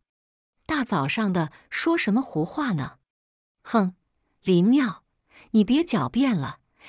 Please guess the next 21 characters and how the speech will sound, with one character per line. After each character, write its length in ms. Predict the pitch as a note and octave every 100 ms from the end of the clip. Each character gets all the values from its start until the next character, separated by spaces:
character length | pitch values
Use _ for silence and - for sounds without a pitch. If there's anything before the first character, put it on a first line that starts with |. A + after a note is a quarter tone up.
| -
要 160 | - C4+
不 140 | G#3+
然 300 | F3 E3+ G3 - _ -
你 120 | G#3+
开 240 | F#3+ - D#4
的 120 | B3+
车 320 | - D#4+ D#4+
是 220 | - D#4+
哪 180 | G#3 B2+
儿 60 | A#2+
来 240 | A#2 A2+
的？ 180 | A#3 A3 _ _ _ _ _ _ _ _ -
我 120 | G3
昨 200 | G#3 G#3+
天 320 | - C#4 C#4
还 180 | - F#3
半 240 | C#4+ A#3+
信 180 | - A#3
半 220 | B3+ C#4
疑 220 | D#3+ C3+
呢， 220 | D3 D#3